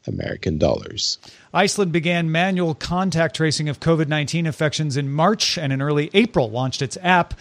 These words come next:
Speaker 2: called Raknin C nineteen that uses G P S data. The Icelandic app has the highest adoption rate in the world at thirty-eight percent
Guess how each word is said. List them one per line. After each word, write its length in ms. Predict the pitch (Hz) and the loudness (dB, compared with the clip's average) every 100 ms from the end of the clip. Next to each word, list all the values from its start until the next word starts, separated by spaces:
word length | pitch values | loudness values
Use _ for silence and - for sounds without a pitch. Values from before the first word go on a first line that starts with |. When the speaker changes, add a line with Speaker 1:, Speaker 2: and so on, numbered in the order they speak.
| - - - | -14 -8 2
Speaker 2:
called 200 | 135 123 | 2 4
Raknin 520 | 135 156 165 156 139 | 2 2 2 0 0
C 180 | - 156 | 0 2
nineteen 800 | 147 139 123 175 147 127 151 - - _ 135 | 2 0 2 2 2 2 -2 -6 -20 _ -2
that 160 | 135 | 0
uses 400 | 147 151 131 139 | 2 2 2 -2
G 180 | 107 143 | -2 -4
P 180 | 135 147 | 0 4
S 180 | 208 - | 4 4
data. 300 | 135 107 - - | -2 -2 -10 -10
The 100 | 131 | -6
Icelandic 480 | 123 151 151 151 147 | -4 -2 0 0 2
app 240 | 147 - - - | 0 -2 -16 -8
has 180 | 139 127 | -4 -2
the 220 | 127 - | -2 2
highest 300 | 175 262 - | 4 4 2
adoption 480 | 175 175 180 - 160 | 2 4 4 2 0
rate 260 | 151 165 175 | 2 2 0
in 140 | 175 160 | -2 0
the 60 | |
world 440 | 143 170 143 123 151 | 4 4 4 2 -2
at 160 | 147 | -4
thirty-eight 640 | - - 202 233 196 170 - | -6 0 2 2 0 -2 -2
percent 580 | 151 - - 147 113 | -2 0 2 2 0